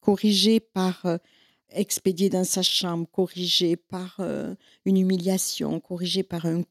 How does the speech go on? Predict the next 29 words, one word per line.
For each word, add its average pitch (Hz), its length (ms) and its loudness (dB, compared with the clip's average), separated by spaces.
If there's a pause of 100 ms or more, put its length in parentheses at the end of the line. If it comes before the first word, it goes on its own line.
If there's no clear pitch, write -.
coup. 311 260 2 (640)
Pour 196 140 -2
pouvoir 240 760 0 (160)
encaisser 196 500 0
ça, 254 260 0
supporter - 640 -6
ça, 226 340 -2 (160)
il 202 120 0
est 196 60 4
vraiment 196 340 0
obligé 175 480 -8
de 180 180 -12
se, - 580 -10 (480)
de 196 80 -2
se 196 160 -2
couper 240 600 -2
pour - 260 -14 (120)
pas 196 140 -2
ressentir 190 720 -6
cette 180 320 -8
douleur 180 420 -2
extrême, 202 600 0
en 180 100 -8
fait. - 400 -20 (840)
C'est - 240 2
douloureux, 196 520 2
la 180 160 0
douleur, 180 520 -4
euh, 180 200 -6